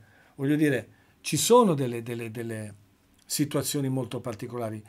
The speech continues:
ma sono casi estremi e comunque tecnicamente avevano una tecnica personale, ma ormai siamo nel duemilaventiquattro. Cazzo, se prendi Ed Sheeran in quella sua dichiarazione dove parla e dice, "Questo era quando io",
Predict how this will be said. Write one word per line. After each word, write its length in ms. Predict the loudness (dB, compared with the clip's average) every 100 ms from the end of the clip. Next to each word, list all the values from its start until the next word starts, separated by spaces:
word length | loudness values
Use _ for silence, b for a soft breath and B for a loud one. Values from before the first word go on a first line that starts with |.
| b
ma 120 | -2
sono 360 | 0 0 -2 -2
casi 320 | 0 2 0
estremi 440 | -4 -2 0 -2 -2
e 120 | -4
comunque 500 | -2 0 0 -2 -2
tecnicamente 840 | -2 -2 -2 -2 0 0 -2 -2
avevano 220 | -2 0
una 80 | -2
tecnica 440 | -4 -4 -4 -6 -4
personale, 680 | -4 -4 -4 -2 -2 -4 B B B
ma 140 | -2 0
ormai 300 | 2 2 2
siamo 240 | 2 0
nel 140 | 0 0
duemilaventiquattro. 1300 | 2 2 2 0 -2 -6 -4 -2 -2 -4 -10 -12 _
Cazzo, 380 | -2 0 2 0
se 160 | 4 4
prendi 260 | 6 6
Ed 80 | 6
Sheeran 480 | 4 2 2 2 0
in 120 | 0
quella 220 | 0 0
sua 200 | 0 0
dichiarazione 800 | -2 0 0 0 -2 -2 0 0
dove 220 | 0 0
parla 360 | 0 2 4 2
e 40 |
dice, 280 | 0 -2 -4
"Questo 280 | -4 -4 -2
era 80 | -4
quando 340 | -2 -2 2 2
io", 360 | 2 2 0